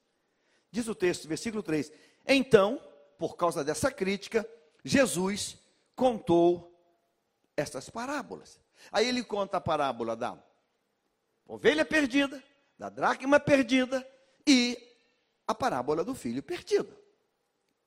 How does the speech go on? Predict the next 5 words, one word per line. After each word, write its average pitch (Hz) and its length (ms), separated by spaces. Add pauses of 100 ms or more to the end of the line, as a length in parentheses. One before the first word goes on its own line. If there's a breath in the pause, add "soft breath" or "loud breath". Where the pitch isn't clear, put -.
(1500 loud breath)
Eu 320 100
quero 349 240
toc-, - 500
eu 247 100
quero, 294 320